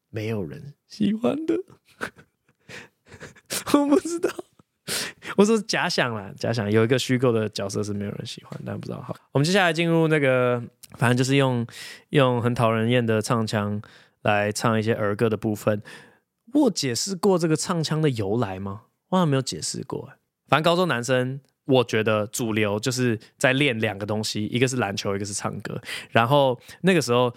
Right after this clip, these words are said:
的唱歌呢，就是你如果唱得越高，你越厉害，所有人都在唱一些杨培安的我，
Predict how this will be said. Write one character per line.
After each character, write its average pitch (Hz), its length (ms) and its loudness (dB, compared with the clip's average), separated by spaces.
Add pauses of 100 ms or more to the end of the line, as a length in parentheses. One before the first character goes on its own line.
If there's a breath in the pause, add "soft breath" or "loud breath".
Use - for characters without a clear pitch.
(100 loud breath)
的 113 100 0
唱 135 300 -4
歌 123 160 4
呢， 113 140 0
就 120 100 -2
是 123 80 -2
你 113 100 0
如 110 120 2
果 117 100 2
唱 - 200 -4
得 113 100 2
越 151 220 2
高， 127 300 2
你 117 100 -4
越 120 180 4
厉 110 160 -2
害， 104 200 0
所 - 140 0
有 131 80 4
人 113 80 0
都 123 80 2
在 123 260 2 (240)
唱 127 240 -2
一 120 40 0
些 123 200 0
杨 117 280 0
培 110 180 0
安 110 260 2
的 104 240 -2
我， 107 260 -2